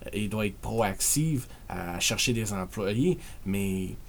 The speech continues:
euh, honnêtement, on est rendu dans un, comme tu disais, on est rendu dans un monde où est-ce que c'est réactif, où est-ce que c'est un marché d'employés et non d'employeurs. C'est les employés maintenant qui ont plus le choix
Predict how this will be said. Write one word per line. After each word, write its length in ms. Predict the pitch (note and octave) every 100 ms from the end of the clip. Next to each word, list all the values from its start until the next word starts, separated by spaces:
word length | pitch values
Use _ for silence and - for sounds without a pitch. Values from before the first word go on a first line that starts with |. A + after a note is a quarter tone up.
| - -
euh, 180 | F2 F2+
honnêtement, 340 | A2 A2 D#3+ E3+
on 60 |
est 80 | C3
rendu 220 | A2+ A2+
dans 180 | B2+ A#2+
un, 220 | A2+ G2+
comme 200 | G#2 A#2+
tu 120 | A2+ G2+
disais, 260 | F#2+ C#3+
on 140 | D3+ A#2+
est 160 | A#2
rendu 180 | A#2 A#2+
dans 220 | D3+ B2+
un 160 | A#2 A2
monde 440 | G#2+ B2+ D#3 E3+
où 80 | B2
est-ce 100 | A#2
que 100 | A#2+
c'est 180 | - A2+
réactif, 720 | A#2 C3 A#2 - - F3 F#3+ - - - - -
où 140 | A#2+
est-ce 160 | A#2 -
que 280 | B2 B2+ B2 - - - -
c'est 280 | - - A#2
un 100 | A#2+
marché 500 | A#2 C#3+ D3+ - F3+
d'employés 960 | C#3 B2+ D3 D3 C#3+ B2+ A#2+ E3 F#3+ C3
et 40 |
non 200 | C3 C#3
d'employeurs. 720 | C3+ C3 B2 B2 B2 D#3 G3+
C'est 160 | - A#2
les 220 | A#2 A#2
employés 340 | C#3+ C#3 C#3
maintenant 320 | F#3+ C#3 C#3+ D3+
qui 140 | C3+
ont 80 | A#2
plus 340 | - C#3+ C3+
le 160 | B2+ A#2
choix 440 | - - B2+ C#3+